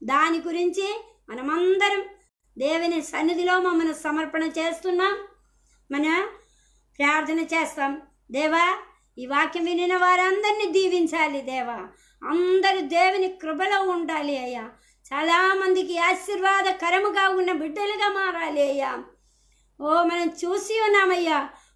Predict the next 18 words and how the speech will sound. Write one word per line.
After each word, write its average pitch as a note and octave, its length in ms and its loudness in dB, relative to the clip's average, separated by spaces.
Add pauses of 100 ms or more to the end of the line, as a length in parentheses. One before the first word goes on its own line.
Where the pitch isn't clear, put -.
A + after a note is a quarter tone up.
(100)
పక్షులు, E4+ 380 -2
మృగములు, F4 800 4 (440)
ఓ, D#4 100 0 (840)
చేపలు F#4+ 640 0 (160)
అన్నీ C5 580 0 (360)
దేవుని F4 360 2
మాట D#4 480 0
వింటున్నారయ్యా. D4 1200 -2 (540)
మనం D4 300 0
వినలేని G#4 720 2
వారమయ్యా. D#4+ 540 -2 (480)
ఈ C4+ 140 -2
రోజు E4 460 2
నుంచి F4+ 320 -4
మన D#4+ 280 -4
స్థితి E4+ 560 0 (380)
కొంచెం C#4+ 420 -2
మార్పు G4+ 600 2